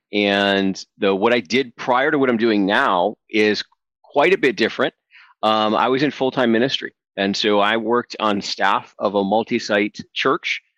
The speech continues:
And one of the last things I did in that, with that organization is, is I stood up a, a campus. I stood up a, a, one of the locations, and so my title was lead pastor, but I was essentially a campus pastor. Um, for those that have any kind of context to that.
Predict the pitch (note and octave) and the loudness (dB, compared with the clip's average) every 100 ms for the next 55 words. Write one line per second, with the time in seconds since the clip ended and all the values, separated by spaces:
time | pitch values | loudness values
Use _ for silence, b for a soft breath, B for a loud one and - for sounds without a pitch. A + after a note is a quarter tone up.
0 | b b _ A2+ A2 A2+ A2+ A2+ G#2+ A#2+ | b b _ 0 2 2 2 0 2 2
1 | A#2 A2 A2+ A2+ C3 G#2+ G#2+ E2+ G#2 A2+ | 2 2 0 -2 -2 -2 -2 -2 -2 0
2 | A#2 G#2+ G#2 G2+ - A2+ A#2 G#2+ G2+ G2+ | 2 2 0 -2 -4 -6 -2 0 0 -2
3 | F#2 G2+ - G#2 G2 F#2 - _ _ _ | -2 -2 -2 -2 -2 -4 -10 _ _ _
4 | G#2 G#2+ G#2 - B2+ A2+ A2 G#2 G2+ F#2+ | -2 0 -2 -4 -2 2 0 0 0 0
5 | F#2 - F#2+ - F#2+ F#2+ - A2 F#2+ G2+ | -2 -2 -4 -4 -6 -6 -6 -2 -2 0
6 | F#2+ - F#2 G2 F#2+ F2+ F2 F2+ - G2+ | 0 0 -2 0 -2 -2 -4 -6 -4 -4
7 | - F2 E2+ D#2+ G2 F#2 F2 F2 - G2+ | -4 -6 -10 -6 -4 -2 -4 -6 -6 -4
8 | A2 G2 F2 F2 G2+ - F#2+ G#2 - A#2+ | -2 -2 -6 -6 -8 -4 -2 -2 -2 -4
9 | G#2 F#2 F#2 F2+ F#2 - G#2+ G2+ G2+ F2 | -2 0 0 -2 -6 -4 -4 -4 -4 -6
10 | F2 F#2 G#2 - G#2 G#2 - C#3 - B | -6 -8 -8 -4 -2 -2 -6 -10 -12 B
11 | B B B _ G#2 G#2 G2 A2+ G#2 G#2+ | B B B _ 0 0 0 -2 0 0
12 | G#2+ G#2+ G2+ G2+ - _ G2 F#2+ G#2 F#2 | 0 0 0 0 -4 _ -4 -2 -2 -4
13 | - F#2 G2+ F#2+ - F#2 F#2 F2+ | -2 -4 -2 -4 -6 -2 0 0